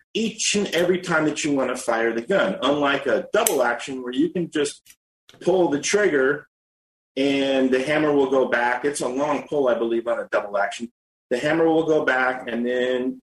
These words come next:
it will move forward, and the pistol and the bullet will come out. So the only way for us to shoot this pistol is you have to cock the hammer,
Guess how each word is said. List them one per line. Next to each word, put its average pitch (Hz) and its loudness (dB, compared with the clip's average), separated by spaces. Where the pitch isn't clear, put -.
it 127 2
will 120 4
move 123 0
forward, 143 2
and 107 -2
the 104 2
pistol 113 2
and 107 2
the 95 2
bullet 120 2
will 107 2
come 113 -4
out. - -2
So 123 0
the 127 2
only 185 4
way 160 2
for 147 -4
us 139 -2
to 131 -4
shoot 135 -2
this 127 0
pistol 123 0
is 117 0
you 117 -2
have 151 -2
to 147 0
cock 131 0
the 123 -4
hammer, 117 0